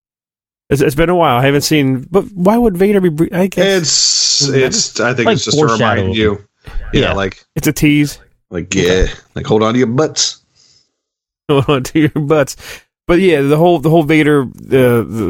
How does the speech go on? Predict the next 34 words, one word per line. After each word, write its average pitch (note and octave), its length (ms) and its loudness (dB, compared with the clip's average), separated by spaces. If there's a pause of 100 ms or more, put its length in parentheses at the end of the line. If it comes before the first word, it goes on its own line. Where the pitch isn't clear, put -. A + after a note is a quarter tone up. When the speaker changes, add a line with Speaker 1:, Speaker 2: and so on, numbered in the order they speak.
(300)
Speaker 1:
the, - 0 - (180)
the A#2+ 60 2
whole B2+ 200 2
mask B2 380 0
going A#2 240 2
on, G#2 300 0
and, G#2 280 -4
and, B2 260 -2
and C3 100 -2
the A#2 80 0
breathing. A2+ 720 2
I, B2 120 -2
I - 80 -2
remember, F3+ 360 0
I C#3 60 0
remember C#3 260 0
the A2+ 60 -2
crowd A2 560 -2
just, G2+ 180 -8
I G#2 80 -4
think, G#2+ 380 -4 (420)
applauding G#2+ 520 2
Speaker 3:
Yep. A2 100 -4
Speaker 1:
or G2+ 100 -8
Speaker 2:
Yeah. F#2 80 -6
Speaker 1:
clapping, A2+ 380 -2
standing A2 420 -2
up, G#2 160 -2
cheering A2+ 480 0
when G#2+ 180 0
that A2+ 140 0
moment A2 380 0
Speaker 3:
Yeah. - 40 -10 (100)
Speaker 1:
happened. F2+ 380 0